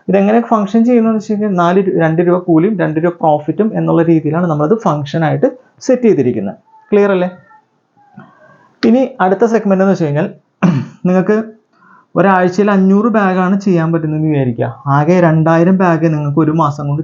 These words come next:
ചെയ്യാൻ പറ്റുന്നുണ്ടെങ്കിൽ ആ രണ്ടായിരം ബാഗ് ചെയ്യുന്ന വ്യക്തിയെ സംബന്ധിച്ചിടത്തോളം നിങ്ങൾക്ക് ഒരു എണ്ണായിരം രൂപ നിങ്ങൾക്ക് ഉറപ്പുവരുത്താൻ പറ്റും. അത് നമുക്ക്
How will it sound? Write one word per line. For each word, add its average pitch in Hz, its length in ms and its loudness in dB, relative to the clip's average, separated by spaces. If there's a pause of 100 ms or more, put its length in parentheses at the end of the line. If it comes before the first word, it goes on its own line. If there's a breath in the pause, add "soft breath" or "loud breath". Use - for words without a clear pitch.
ചെയ്യാൻ 147 260 0
പറ്റുന്നുണ്ടെങ്കിൽ 139 680 0 (640 soft breath)
ആ 147 160 2
രണ്ടായിരം 180 600 2
ബാഗ് 180 360 0
ചെയ്യുന്ന 143 360 -2 (220)
വ്യക്തിയെ 151 340 -2
സംബന്ധിച്ചിടത്തോളം 139 840 -2 (140)
നിങ്ങൾക്ക് 147 280 2
ഒരു 156 80 2
എണ്ണായിരം 147 520 0 (100)
രൂപ 135 180 2 (200)
നിങ്ങൾക്ക് 135 320 0
ഉറപ്പുവരുത്താൻ 127 520 -2
പറ്റും. 117 260 -4 (360)
അത് 156 160 -2 (220)
നമുക്ക് 131 220 0